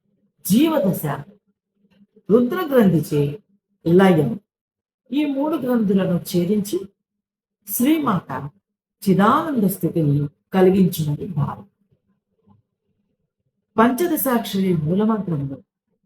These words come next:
పదిహేను నిత్య దేవతలు, పదిహేను తిథులు అనగా పాడ్యమి ఉన్నవి. ఈ పంచదశాక్షరి మంత్రం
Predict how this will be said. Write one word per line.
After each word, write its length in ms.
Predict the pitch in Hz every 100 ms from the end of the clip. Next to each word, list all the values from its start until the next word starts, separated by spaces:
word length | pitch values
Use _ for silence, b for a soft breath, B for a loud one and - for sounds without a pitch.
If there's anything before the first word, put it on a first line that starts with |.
| _ _ _ _ _ 226
పదిహేను 560 | 247 254 202 220 196 170
నిత్య 240 | 180 - 277 220
దేవతలు, 460 | 165 147 - - - _ _ _ _ _ _ _ _ _ _ _ _
పదిహేను 480 | 214 233 214 208 170 147
తిథులు 340 | 165 151 143 - _ - - _ _ 180
అనగా 300 | 165 160 196 101 - _ _ _ _ _ _ -
పాడ్యమి 600 | 170 185 202 202 226 247 - - _ _
ఉన్నవి. 340 | 196 165 147 - - _ _ _ _ _ _ 202 202 202 _ _ _ _ _ _ _ _ 311
ఈ 40 | 370 -
పంచదశాక్షరి 880 | 208 202 262 247 240 208 - 170 160 139
మంత్రం 340 | 147 - 208